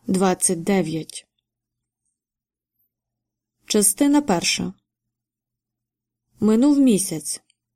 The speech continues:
Клініка жила власним, розміреним життям. Пацієнти мирно чекали своїх трансплантацій. Юрій так само тихо ненавидів себе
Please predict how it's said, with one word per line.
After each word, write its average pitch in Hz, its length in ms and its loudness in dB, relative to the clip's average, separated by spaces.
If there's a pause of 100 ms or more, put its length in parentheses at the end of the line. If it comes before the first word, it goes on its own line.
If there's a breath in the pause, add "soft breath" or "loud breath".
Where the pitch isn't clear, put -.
(280)
Клініка 247 460 2
жила 208 260 2
власним, 196 580 2 (400 soft breath)
розміреним 196 680 4
життям. 180 540 -4 (680)
Пацієнти 277 580 2
мирно 240 400 4
чекали 233 380 2
своїх 202 400 0
трансплантацій. 208 1000 0 (840)
Юрій 220 640 2
так 202 200 -4
само 285 320 4
тихо 226 380 0
ненавидів 190 580 2
себе 208 440 0